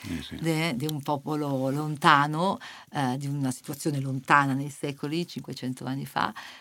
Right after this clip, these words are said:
Speaker 2: ma, eh, che in qualche modo ci si può ritrovare dentro anche oggi, cioè l'incontro tra popoli
Speaker 1: Eh, sì.
Speaker 2: e la voglia di conquistare territori, <laughs> guarda adesso, no?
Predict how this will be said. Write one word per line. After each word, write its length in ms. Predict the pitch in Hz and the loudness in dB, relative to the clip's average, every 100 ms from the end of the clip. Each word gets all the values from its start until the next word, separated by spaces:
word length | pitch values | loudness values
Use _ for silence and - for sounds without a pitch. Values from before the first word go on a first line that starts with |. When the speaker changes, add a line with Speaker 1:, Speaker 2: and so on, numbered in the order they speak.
| - | -10
Speaker 2:
ma, 1500 | 151 160 139 160 196 - 156 147 139 135 131 127 123 - - | -2 2 4 6 6 4 0 0 2 2 2 0 -2 -4 -6
eh, 60 | 143 | -6
che 360 | - 170 165 - | 6 8 8 4
in 120 | 165 | -2
qualche 360 | 135 180 175 196 | 8 8 10 6
modo 380 | 170 170 175 170 | 8 8 8 6
ci 120 | 170 | 0
si 140 | 170 | -6
può 120 | 143 151 | 0 2
ritrovare 420 | 147 143 143 143 | 2 2 2 2
dentro 360 | 139 139 127 | 0 0 -2
anche 240 | 120 131 127 | -6 -6 -4
oggi, 520 | 139 135 - 135 127 | -2 -2 -6 -10 -10
cioè 160 | - 127 | -6 -4
l'incontro 640 | 131 139 - 151 139 131 | -2 -4 -2 -2 -2 -4
tra 160 | 127 139 | -2 -2
popoli 540 | 147 139 135 143 139 139 | 2 2 2 -2 -2 -2
Speaker 1:
Eh, 160 | 92 80 - | -2 -2 -4
sì. 60 | - - | -12 -8
Speaker 2:
e 60 | 151 | -2
la 100 | 147 | 2
voglia 260 | 151 151 151 | 4 4 4
di 80 | 139 | 2
conquistare 540 | 147 135 139 151 143 | -2 -2 0 2 0
territori, 800 | - 139 135 - 156 147 143 143 131 170 | 0 -2 0 4 6 6 4 0 2 2
<laughs> 260 | 175 - 151 | 2 0 -4
guarda 560 | 143 139 131 135 131 | -4 -4 -4 -4 -4
adesso, 440 | - 135 135 - - | -4 -2 -4 -4 -4
no? 140 | 160 | -4